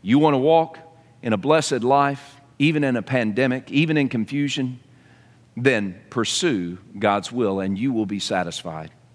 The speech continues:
The second action step that Jesus gives us is found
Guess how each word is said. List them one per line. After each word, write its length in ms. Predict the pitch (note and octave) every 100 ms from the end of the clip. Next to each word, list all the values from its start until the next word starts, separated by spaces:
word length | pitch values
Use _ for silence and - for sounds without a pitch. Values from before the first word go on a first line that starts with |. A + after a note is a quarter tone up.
| _ _ _ _ _ - - -
The 80 | E3
second 320 | A#3 E3+ D#3
action 320 | C#3+ - A#2+
step 380 | - D3 D#3 -
that 120 | A#2
Jesus 440 | A2 C#3 A#2+ A2
gives 260 | C#3+ A#2 G2
us 320 | A2+ D#3+ -
is 100 | A2+
found 400 | - A#2+ C3 E3+